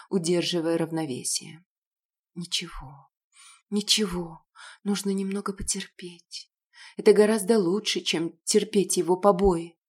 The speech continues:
Сейчас от меня требуется просто молча держать ноги на весу и помогать этому гаду лицезреть мои половые органы.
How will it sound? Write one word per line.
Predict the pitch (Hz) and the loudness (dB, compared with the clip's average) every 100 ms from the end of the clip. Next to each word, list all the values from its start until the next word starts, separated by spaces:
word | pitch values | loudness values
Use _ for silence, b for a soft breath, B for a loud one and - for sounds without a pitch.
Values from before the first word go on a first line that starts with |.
| _ - | _ -8
Сейчас | - 202 214 202 | -2 2 4 2
от | 202 | 2
меня | 190 196 196 | 2 2 2
требуется | 196 202 214 180 196 190 185 | 2 4 4 4 0 0 0
просто | - 196 190 190 | 4 4 4 2
молча | 185 185 208 - | 4 4 2 0
держать | 170 185 170 185 185 | 2 2 2 0 0
ноги | 185 170 | 0 0
на | 185 185 | 0 0
весу | 180 - 202 208 | 2 2 4 2
и | |
помогать | 208 185 180 185 202 202 | 2 2 2 4 4 2
этому | 190 180 180 | 0 -2 2
гаду | 196 190 190 B B B | 2 2 -2 B B B
лицезреть | 202 196 196 175 202 208 202 | 4 6 2 6 6 6 2
мои | 180 185 | 0 0
половые | 180 175 175 185 | 0 -2 0 0
органы. | 185 180 180 180 175 | 0 -2 -4 -8 -8